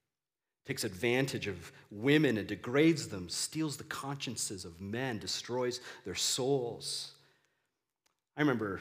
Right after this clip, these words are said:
at one point in my life crying to God about an honest man who couldn't get ahead. "Why, God? <laughs>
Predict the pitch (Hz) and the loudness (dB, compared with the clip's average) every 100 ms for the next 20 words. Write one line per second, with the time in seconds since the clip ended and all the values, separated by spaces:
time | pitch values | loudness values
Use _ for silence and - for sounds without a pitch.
0 | - 113 123 139 139 135 120 113 107 107 | -6 0 2 2 0 0 2 2 2 0
1 | - - - 135 147 151 151 139 139 120 | -4 -8 0 4 4 6 4 4 0 -2
2 | 123 135 113 92 92 95 - - - - | 2 4 2 0 -6 -10 -16 -20 -20 -20
3 | _ 113 117 113 131 165 208 - 180 180 | _ -2 0 2 6 8 8 6 6 8
4 | 160 123 - 196 180 170 151 110 120 107 | 8 4 4 6 6 4 2 0 -4 -6
5 | 87 - - _ _ _ _ _ _ _ | -10 -18 -20 _ _ _ _ _ _ _
6 | _ - 339 - - 160 147 151 - - | _ -6 -2 0 -2 -4 -2 -2 -4 -14
7 | - - - | -20 -20 -18